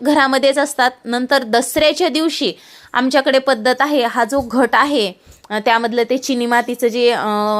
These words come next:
घटच म्हणतात त्याला, आपण तांब्या म्हटलं तरी चालेल, तो म्हणजे नदीमध्ये नेऊन टाकण्याची आमच्याकडे पद्धत आहे, वाहत्या पाण्यामध्ये. मग तुम्हाला सांगते, आता त्या घटामध्ये जे आपण पाणी टाकलेलं आहे ते पाणी अगदी, अ,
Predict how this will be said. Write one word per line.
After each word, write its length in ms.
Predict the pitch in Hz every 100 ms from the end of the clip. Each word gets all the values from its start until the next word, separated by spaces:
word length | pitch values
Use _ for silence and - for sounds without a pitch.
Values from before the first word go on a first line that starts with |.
| 208 -
घटच 400 | 185 214 294 294
म्हणतात 300 | 254 226 220
त्याला, 220 | 220 220
आपण 280 | 202 214 208
तांब्या 300 | 214 208 208
म्हटलं 300 | 202 196 208 190
तरी 140 | 220
चालेल, 320 | 226 190 190 208 - - - _
तो 360 | 269 269 285 285 _
म्हणजे 260 | 233 240 277
नदीमध्ये 600 | 277 294 294 359 330 330
नेऊन 320 | 302 330 285
टाकण्याची 460 | 262 254 254 226 226
आमच्याकडे 480 | 233 214 208 214 233 - _
पद्धत 320 | 247 208 220
आहे, 200 | 208 202
वाहत्या 340 | 196 240 247 196
पाण्यामध्ये. 540 | 175 175 170 165 - - - - -
मग 140 | 247 262
तुम्हाला 320 | 320 294 294
सांगते, 360 | 320 320 277 269
आता 220 | 247 240
त्या 140 | 240 269
घटामध्ये 520 | 302 311 269 262 277
जे 120 | 277
आपण 260 | 254 262 262
पाणी 340 | 294 262 247
टाकलेलं 400 | 240 240 233 226
आहे 420 | 233 220 190 - _ _
ते 60 | 254
पाणी 340 | 254 262 262
अगदी, 420 | 262 240 214 269 262 - -
अ, 40 | -